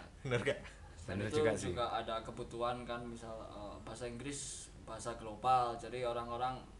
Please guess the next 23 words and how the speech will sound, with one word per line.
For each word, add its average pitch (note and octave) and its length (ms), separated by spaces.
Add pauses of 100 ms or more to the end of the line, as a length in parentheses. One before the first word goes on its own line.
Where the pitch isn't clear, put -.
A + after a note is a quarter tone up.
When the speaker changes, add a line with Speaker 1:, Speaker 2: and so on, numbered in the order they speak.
(200)
Speaker 2:
lebih, A2+ 400
eh, - 100
Speaker 3:
Lebih G2+ 300
siap A#2 340
go G2+ 140
internasional A2 640
lah A2+ 160
ya G2+ 100
mungkin G2 240
ya. G#2 80
Speaker 2:
lebih B2+ 220
mendalami B2 1040
bahasa A2+ 320
luar B2+ 160
daripada A2+ 400
bahasa A2+ 240
kita A2+ 180
sendiri. A2+ 380 (1300)
Speaker 3:
Kalau A2+ 300
ngomong A#2 240
soal A2+ 260
bahasa G2 380
sih C3+ 320